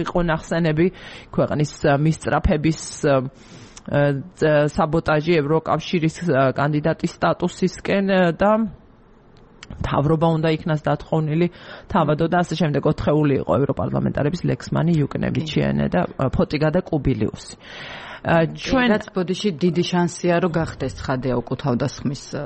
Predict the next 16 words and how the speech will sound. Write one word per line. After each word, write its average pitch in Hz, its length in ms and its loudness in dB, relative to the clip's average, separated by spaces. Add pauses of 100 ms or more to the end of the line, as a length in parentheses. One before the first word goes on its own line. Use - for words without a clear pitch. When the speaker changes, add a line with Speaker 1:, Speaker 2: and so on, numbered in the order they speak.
(240)
Speaker 1:
რა - 0 -
თქმა 143 80 -14
Speaker 2:
საფუძველი 170 600 2
Speaker 1:
უნდა, 208 260 2
Speaker 2:
და, - 0 - (300)
Speaker 1:
ხო. - 180 -2
Speaker 2:
ხო, 156 220 2
ეს 170 180 2
უნდა 190 220 4
ვიცოდეთ, 180 580 0
რა 170 160 0
კონტექსტში 151 680 -4
ხდება, 139 360 -4
თუნდაც 143 340 -4
აი 147 200 -2
ამ, 156 180 2